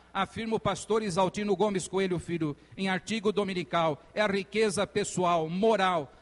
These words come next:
aquela que enche a vida e nos dá capacidade de lutar e vencer. O que a pessoa tem dentro do coração vale mais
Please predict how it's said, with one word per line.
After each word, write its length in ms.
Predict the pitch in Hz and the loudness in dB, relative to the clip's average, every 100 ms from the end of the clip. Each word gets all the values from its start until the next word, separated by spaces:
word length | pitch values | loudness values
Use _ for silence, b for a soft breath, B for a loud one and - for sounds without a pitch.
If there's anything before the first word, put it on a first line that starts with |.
| B | B
aquela 320 | 175 - 220 | -8 -2 -2
que 240 | 214 202 208 | -2 -2 0
enche 260 | 247 - | 0 0
a 80 | 220 | 0
vida 480 | 143 240 254 226 196 - | 2 -2 0 0 0 -4
e 80 | 202 | -6
nos 180 | 214 175 | -2 0
dá 160 | 202 202 | 0 0
capacidade 720 | 208 190 190 190 175 185 165 | -2 -2 -2 -4 -4 -4 -4
de 120 | 170 | -6
lutar 340 | 170 - 165 | -6 -4 -4
e 60 | 156 | -4
vencer. 500 | 147 135 - 139 113 - _ _ - - _ b b | -6 -8 -10 -12 -12 -18 _ _ -20 -20 _ b b
O 80 | 175 | -6
que 160 | - | 0
a 80 | 220 | 0
pessoa 400 | - 208 - 240 | 0 -2 0 -2
tem 180 | - 214 | 0 -2
dentro 360 | 185 233 226 208 | 2 2 2 0
do 100 | 202 | 2
coração 500 | 220 208 - 247 220 | 2 0 0 -2 2
vale 220 | 220 214 | 2 2
mais 600 | 190 196 175 139 - - | 0 0 0 -4 -8 -12